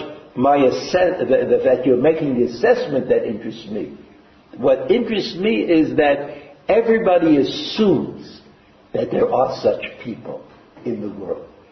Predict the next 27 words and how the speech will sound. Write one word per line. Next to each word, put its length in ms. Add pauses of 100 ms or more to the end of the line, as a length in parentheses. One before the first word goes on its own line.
(240)
You 120
can 160
call 180
them 200
Lamed 300
Vav 360
Tzadikim, 1040
you 120
could 200
call, 320
call 180
them 260
Gedolim, 1040 (120)
you 120
could 160
call 200
them 160
Tzadikim, 840
you 140
can 60
call 140
them 120
whatever 240
you 100
want, 160
but 100
everybody 720